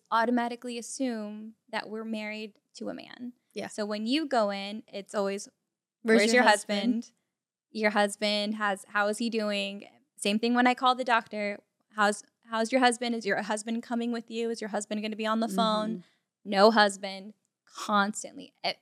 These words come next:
Speaker 1: every, before they even say, "Hi, hello," it's just like, "Oh, will your husband be joining you?" And it's just this innate insensitivity and just completely makes us feel,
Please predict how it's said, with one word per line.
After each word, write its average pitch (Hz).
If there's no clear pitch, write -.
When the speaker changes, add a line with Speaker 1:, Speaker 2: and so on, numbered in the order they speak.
Speaker 1:
every, 226
before 247
they 269
even 233
say, 220
"Hi, 302
hello," 247
it's 214
just 240
like, 269
"Oh, 403
will 349
your 302
husband 302
be 226
joining -
you?" -
And 247
it's -
just 233
this 247
innate 240
insensitivity 240
and 240
just 226
completely 254
makes 220
us -
feel, 220